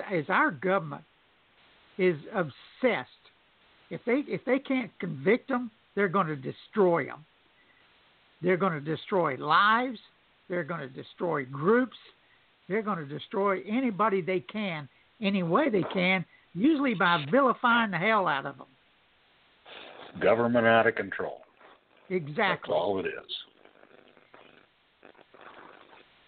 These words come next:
Speaker 1: You know, and, and when the courts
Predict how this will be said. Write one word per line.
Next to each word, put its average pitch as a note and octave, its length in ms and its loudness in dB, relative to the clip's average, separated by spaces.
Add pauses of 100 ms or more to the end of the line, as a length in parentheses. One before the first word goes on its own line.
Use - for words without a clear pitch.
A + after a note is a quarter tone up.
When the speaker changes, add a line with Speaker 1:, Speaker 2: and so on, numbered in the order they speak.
(1600)
Speaker 1:
You F3+ 120 -6
know, F#3 80 4
and, F3+ 240 -2
and E3+ 240 -4
when G#3 140 2
the E3 100 -2 (120)
courts F#4 360 2